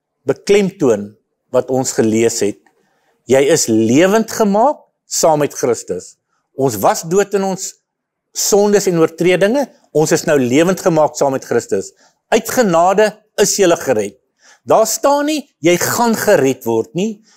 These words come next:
jy is gered. En saam opgewek en saam laat sit in die hemele in Christus Jesus. Dit is die waarheid.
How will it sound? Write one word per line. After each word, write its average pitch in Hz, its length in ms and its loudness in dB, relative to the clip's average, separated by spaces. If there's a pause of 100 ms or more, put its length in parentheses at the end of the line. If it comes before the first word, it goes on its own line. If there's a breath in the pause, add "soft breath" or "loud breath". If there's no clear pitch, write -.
(140 soft breath)
jy 185 160 2 (100)
is - 160 0
gered. 127 400 0 (500)
En 190 160 2
saam 269 400 0
opgewek 202 540 0 (260 soft breath)
en 156 140 -2
saam 226 340 0
laat 208 160 -2
sit - 300 0
in 190 100 2
die 208 140 0
hemele 160 340 2 (280 loud breath)
in 190 140 2
Christus 175 480 -2
Jesus. 117 440 -4 (1120)
Dit 143 640 -2 (220)
is - 160 0
die 156 160 0
waarheid. 117 580 0